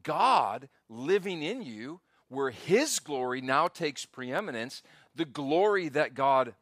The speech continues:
put in you as a man, as a woman, will never be able to come to its full fruition.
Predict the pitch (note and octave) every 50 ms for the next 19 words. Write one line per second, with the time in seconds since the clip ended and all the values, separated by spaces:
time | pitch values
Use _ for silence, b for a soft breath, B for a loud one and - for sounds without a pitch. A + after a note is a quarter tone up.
0 | _ _ - - F3+ G#3+ C#4 D4 - - E3 D3+ C3 A2+ G#2+ A#2 A#2+ C3+ D#3+ -
1 | B2+ C#3+ D#3+ G3 G#3+ F#3 A3 G#3+ E3+ C3+ A#2 G#2 G2+ G#2+ A#2+ A#2 A2+ B2+ D3+ F#3+
2 | F#3+ A3+ G#3 E3+ C#3 A#2 A2+ G2+ G2+ G#2 A2 B2+ E3 F#3+ G3 _ _ _ _ _
3 | _ _ _ _ _ - C#3+ D#3+ E3 E3+ E3 D#3 E3 F3+ F#3+ A3+ G3+ E3 E3+ D#3
4 | C#3+ C#3 D3+ D3 - - C3 B2 B2 B2 C3 C3 - - - A#2+ A2 A2 - -
5 | D#3 F#3 C4 - - - A#2+ G2+